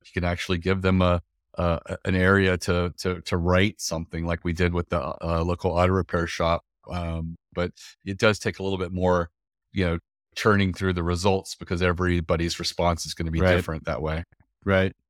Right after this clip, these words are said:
Speaker 2: So, you know, and, like, a common interest for a lot of our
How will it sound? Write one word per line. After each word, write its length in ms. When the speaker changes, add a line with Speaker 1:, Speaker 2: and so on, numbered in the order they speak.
Speaker 2:
So, 460
you 140
know, 140
and, 280
like, 160
a 80
common 300
interest 420
for 480
a 60
lot 380
of 240
our 1080